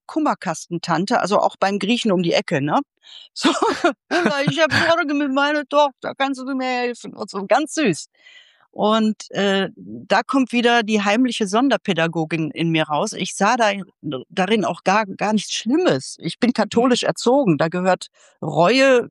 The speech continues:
Speaker 1: äh, irgendwie wirklich zur D N A, ja.
Speaker 2: <laughs>
Speaker 1: Und, ähm, insofern, da, nach zwölf Folgen hatte ich dann die Faxen dicke. Da wollte ich nicht mehr so doof in der Presse beschrieben werden
Speaker 2: Hm.
Speaker 1: und hab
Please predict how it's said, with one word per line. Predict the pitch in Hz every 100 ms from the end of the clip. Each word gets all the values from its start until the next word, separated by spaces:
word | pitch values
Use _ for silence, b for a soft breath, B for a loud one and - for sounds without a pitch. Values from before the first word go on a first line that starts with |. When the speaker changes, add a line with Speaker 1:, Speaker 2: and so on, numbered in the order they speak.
| -
Speaker 1:
äh, | 202 196 -
irgendwie | - 214 214 190 180 147 -
wirklich | 110 85 117 185 - 156 - _
zur | - 190
D | 170 156
N | 139 -
A, | 262 151 123 _
ja. | 139 160 247 _ B
Speaker 2:
<laughs> | B B B B B _
Speaker 1:
Und, | 175 180 180 170 - -
ähm, | - 156 160 160 160 156 -
insofern, | 165 156 214 220 196 185
da, | 175 - _
nach | - 147 -
zwölf | - 202 196 - - -
Folgen | 202 185 175 165
hatte | 160
ich | 151
dann | 147 139
die | 139
Faxen | - - - 135
dicke. | 135 - -
Da | 160
wollte | 160 170 175
ich | 139
nicht | 156 147
mehr | 143
so | 135
doof | 139 151 -
in | 156
der | 139
Presse | - 175 175
beschrieben | 151 - 151 151
werden | 143 143 147 B B B B
Speaker 2:
Hm. | 92
Speaker 1:
und | 147 160 147 - - - - -
hab | 160